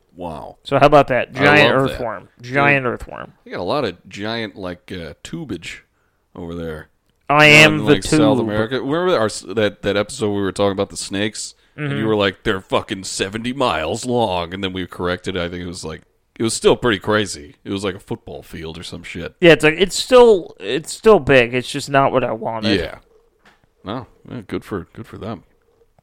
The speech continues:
Speaker 2: Yeah, I like, I like things that are, like, extremely large 'cause it's like, "Oh, fuck. What do you do with this guy?" You know?
Speaker 1: Yeah, it's like, where do you put him? You want large, dude. How about the, uh, ahul?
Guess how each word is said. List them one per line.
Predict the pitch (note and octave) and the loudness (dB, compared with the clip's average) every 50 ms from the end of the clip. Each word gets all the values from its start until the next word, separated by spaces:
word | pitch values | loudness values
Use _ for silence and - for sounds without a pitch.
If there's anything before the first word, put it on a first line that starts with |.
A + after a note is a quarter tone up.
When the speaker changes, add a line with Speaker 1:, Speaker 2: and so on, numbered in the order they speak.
| _ _ _ - - | _ _ _ -10 -2
Speaker 2:
Yeah, | D#3+ C#3+ C#3+ A#2+ G#2+ | 4 4 6 6 8
I | B2 C#3+ | 8 8
like, | D#3 D3+ D3+ C#3+ C#3 - - - | 10 10 10 8 8 6 4 4
I | - G3+ | 6 8
like | A#3+ B3+ C4+ C4 - | 8 8 8 6 4
things | - A3 G#3+ G#3 F#3+ | 2 0 0 0 2
that | G3 G3 | 2 4
are, | F#3 F3 D#3 | 4 4 4
like, | C#3 C3+ B2 B2 | 4 4 2 2
extremely | C3+ B2 - - - - D3+ D3+ D3 C#3+ C#3 | -2 -6 -6 -8 -8 -6 -4 -4 -2 -2 -4
large | B2 A#2 A#2 B2 B2+ C3 B2 B2 A#2 - | -2 0 2 4 6 6 6 4 0 -4
'cause | - C3 B2 C#3 | -12 -12 -10 -10
it's | A#2+ - - | -10 -6 -2
like, | C3+ A#2+ A2+ A2+ - - - | 0 0 0 0 -2 -4 -4
"Oh, | - A#2 B2+ B2 - | 0 2 2 2 0
fuck. | - - - - - B2 A2+ A2 A2+ - - - - _ _ _ _ _ _ _ | -2 -8 -12 -6 -4 -4 -2 -4 -6 -10 -16 -20 -20 _ _ _ _ _ _ _
What | - D#3 D3+ | -4 0 2
do | D3 D3 | 2 2
you | C3 C3 | 2 0
do | A#2+ C#3 D3 D3+ | 0 2 4 4
with | C#3 A#2+ | 4 2
this | B2 C3+ C#3 - | 2 0 -2 -2
guy?" | - - A#2 G2+ G#2 A2 G#2 G#2+ - | -4 -6 -4 -2 0 -2 -2 -4 -4
You | - D#3+ D3+ D3 | -2 0 2 4
know? | C#3 C3+ C3+ C3+ C#3+ | 6 6 6 8 6
Speaker 1:
Yeah, | G2+ G#2 G2 F#2 F2 - - - | 6 4 2 0 -2 -6 -12 -14
it's | A2 G#2 G2 - | -12 -10 -4 -2
like, | G#2 F#2+ | -2 -2
where | F#2 G2 A2 A#2 | 0 0 -2 -2
do | G#2+ | -2
you | F#2 D#2+ | -4 -8
put | - - A2+ A2+ A#2+ | -10 -8 -6 -6 -6
him? | G#2 D#2+ - _ _ _ _ _ _ _ _ _ _ _ | -6 -8 -14 _ _ _ _ _ _ _ _ _ _ _
You | - A#2 D3+ | 0 4 6
want | F3 D#3+ C3 G#2+ | 8 8 6 6
large, | G#2 A#2 C3+ C#3+ C3 G2+ E2 D#2+ G2 | 6 6 6 6 6 4 2 0 -6
dude. | F#2 - E2 D#2+ E2 G2 | -10 -8 -8 -8 -8 -6
How | G2+ G#2+ | -6 -4
about | G#2 A2 G2+ - | -2 -2 -4 -4
the, | - G2 F2+ F2+ F2 | -6 -8 -8 -6 -8
uh, | E2 D#2+ E2 F2 - _ _ | -8 -8 -10 -12 -14 _ _
ahul? | - G2 F2 C#2+ - A2 A#2 B2 B2 G2 D2+ C#2+ - - | -4 -4 -4 -4 -6 -4 -2 -2 -2 -4 -6 -10 -12 -16